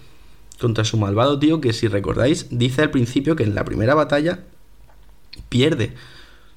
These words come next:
La primera batalla pierde, lo que viene a significar,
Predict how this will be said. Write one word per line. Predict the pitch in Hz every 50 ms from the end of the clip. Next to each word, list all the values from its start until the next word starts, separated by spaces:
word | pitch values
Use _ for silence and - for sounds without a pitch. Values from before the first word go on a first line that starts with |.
| - - - - - - - - - -
La | - - 120 110
primera | 104 101 110 117 131
batalla | 143 139 135 147 151 -
pierde, | 139 156 175 170 127
lo | 117 113
que | 110 104
viene | 104 107 110 113 123
a | 127
significar, | 127 - 131 123 120 - - 110 - 113 127 156 165